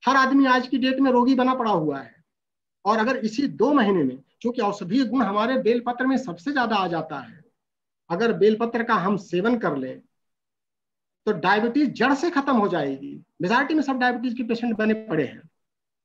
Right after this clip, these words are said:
लेकिन ले जाएंगे बेलपत्र शिव जी पे चढ़ाएंगे। चढ़ाना इस शिव पर है, और जो अंदर के शिव को छोड़ करके बाहर के शिव की आराधना करता है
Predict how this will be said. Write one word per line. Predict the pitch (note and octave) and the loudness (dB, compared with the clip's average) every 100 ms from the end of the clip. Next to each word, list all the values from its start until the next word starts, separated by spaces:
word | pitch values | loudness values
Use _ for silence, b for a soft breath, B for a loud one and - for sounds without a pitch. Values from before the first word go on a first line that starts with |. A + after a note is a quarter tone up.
| _ _ _ _ _ _ _ - | _ _ _ _ _ _ _ -2
लेकिन | G#3 A3 | 0 4
ले | A#3 A#3 | 6 6
जाएंगे | A#3+ A#3+ A#3 | 4 4 4
बेलपत्र | G#3+ A3 G#3+ A3 | 4 2 -4 -4
शिव | F#3 | -4
जी | E3+ F#3 | -2 -2
पे | G#3+ G#3 | -2 -4
चढ़ाएंगे। | - F#3 G#3+ G#3+ A3 A3+ A#3 _ _ _ | -2 2 2 2 0 -2 -8 _ _ _
चढ़ाना | B3 F3 A3+ C#4+ | -2 0 0 0
इस | C#4 D#4 - | 0 0 0
शिव | C#4+ | 0
पर | - E3 | 0 -4
है, | A#2 - _ _ _ _ _ _ _ _ _ _ _ | -4 -14 _ _ _ _ _ _ _ _ _ _ _
और | G3 G#3+ | -2 0
जो | C4 | 0
अंदर | A#3+ G3 A3+ C4+ | 0 0 0 0
के | C4+ C#4 C4 | -2 -2 -2
शिव | - C4 | -2 -4
को | C#4 | -2
छोड़ | - A#3 C4+ | -2 0 0
करके | C4 C4 C#4 | 0 -2 -2
बाहर | A#3 F3 - D4 | -2 -2 0 -2
के | D4+ | -2
शिव | B3 C4+ | -2 -4
की | C4+ | -2
आराधना | B3 A3 G#3+ B3+ | 0 0 0 0
करता | B3+ G#3 - C4 | 0 -4 0 0
है | F3+ B2+ | 0 -6